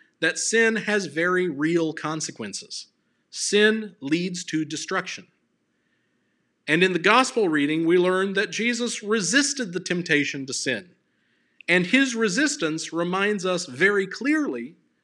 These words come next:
and very starkly of the times that we have failed to resist and have given in to temptation.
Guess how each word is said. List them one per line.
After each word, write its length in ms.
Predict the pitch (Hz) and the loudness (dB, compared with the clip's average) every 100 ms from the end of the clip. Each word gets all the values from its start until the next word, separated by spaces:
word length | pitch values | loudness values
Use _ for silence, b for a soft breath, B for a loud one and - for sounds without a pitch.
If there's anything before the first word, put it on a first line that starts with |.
| _ _ _ _ _ _ 156 | _ _ _ _ _ _ -2
and 160 | 170 | 4
very 240 | 196 196 180 | 8 8 6
starkly 840 | - - 233 269 285 - 120 131 | 2 2 8 8 6 -2 -4 -4
of 180 | 147 175 | -4 -4
the 80 | 220 | -4
times 420 | 202 190 180 170 | -2 0 0 2
that 260 | 170 139 143 | 0 0 -2
we 360 | 233 262 220 | 0 2 2
have 200 | 180 180 | 2 2
failed 560 | - 240 277 202 120 110 | 2 2 4 4 2 -2
to 120 | 127 | -6
resist 600 | 127 107 113 113 - - _ _ _ _ _ _ - | -6 -8 -8 -8 -8 -12 _ _ _ _ _ _ 0
and 140 | 160 | 4
have 120 | 165 135 | 4 4
given 280 | 156 147 | 2 2
in 240 | 165 190 180 | 2 2 0
to 80 | 143 | -4
temptation. 600 | 131 120 135 123 90 | -6 -2 -2 -2 -6